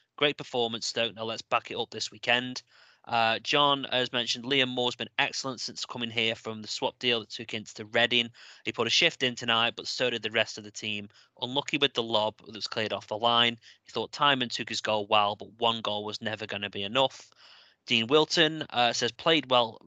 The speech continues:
very, uh, sorry, played really well tonight. Put a shift in, up the mighty Potters." Michael Butler, "I watched Moore against Wigan. He was very vocal and spent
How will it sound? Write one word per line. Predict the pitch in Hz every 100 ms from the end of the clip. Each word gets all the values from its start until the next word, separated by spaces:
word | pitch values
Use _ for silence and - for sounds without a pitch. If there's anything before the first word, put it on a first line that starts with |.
| -
very, | 117 117
uh, | 117 - 123
sorry, | 107
played | - 123 110
really | 120 151 139
well | 107
tonight. | 107 113 104 104 - _ _ -
Put | 123
a | 113
shift | - 107 -
in, | 107 101 110
up | -
the | 107
mighty | 104 95 -
Potters." | - 123 - 123 120 - - - _ -
Michael | 107 110 110
Butler, | 151 170 160 160 -
"I | 190
watched | 127 131 -
Moore | 135 120
against | 117 113 -
Wigan. | 117 120 120 113
He |
was | 110
very | 107 127 127
vocal | - 120 117 113
and | 107
spent | 110 107